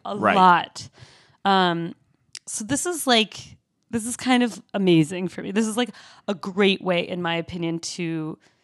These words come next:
Speaker 1: enter into a season. There's no, there isn't really much that we need to catch up on.
Speaker 2: No.
Speaker 1: We've been waiting to see, like, you know, because we've been following, obviously, this, all this drama that's happened, Luann getting back into rehab, the whole lawsuit with her kids,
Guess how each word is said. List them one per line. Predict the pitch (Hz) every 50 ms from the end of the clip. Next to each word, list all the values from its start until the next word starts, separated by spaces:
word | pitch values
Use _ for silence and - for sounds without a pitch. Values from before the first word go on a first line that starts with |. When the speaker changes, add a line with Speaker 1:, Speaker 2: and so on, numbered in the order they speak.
| _ _ _ _ -
Speaker 1:
enter | 196 185 185 175 - - 190
into | 180 170 165 - -
a | 160
season. | - - - 254 233 185 - 190
There's | 190 180 208 170
no, | 190 196 202 202 214 214 214 226 240 208 180 - -
there | 170 180 214 208 214
isn't | 233 254 226 269 240 - 190
really | 196 226 233 226 226 202
much | 202 202 208 - -
that | 190
we | 185 185
need | 180 180 170
to | -
catch | - - 214 208 - -
up | 233 233 - -
on. | - - - - - 233 - _ _ _
Speaker 2:
No. | - 113 110 110 120 120 104 90 92 -
Speaker 1:
We've | 226 233 185
been | 190 214 208 190 170 170
waiting | 190 208 240 277 233 220 190 190 185
to | - - 180
see, | - - - - 226 233 220 196 190
like, | 185 185 180 170 170 165 - - _ _ _ _ _ -
you | 208
know, | 196 185
because | 165 190 - 196 175 160
we've | 196 175 151
been | 185 175 170
following, | - - 185 160 165 170 170 175 170 165
obviously, | 160 160 160 170 170 165 - - 175 165 170
this, | 165 165 160 - - - - _ - 175 _ - _
all | - 180 170
this | 170 165 165 -
drama | - 185 170 170 170 165
that's | 170 - -
happened, | - 170 180 - 180 170 175
Luann | 165 165 165 160 165 165
getting | 165 160 165 165
back | 165 165 156 - -
into | 170 156 - 170
rehab, | 165 214 240 233 214 233 247 220 208 208 196 190 - - - - - - _ -
the | 196
whole | 160 185 180 170 170 165
lawsuit | 170 175 170 165 156 - - 175 170
with | 170 170 -
her | - 170 165 - - _
kids, | - - 226 226 220 214 208 208 208 185 -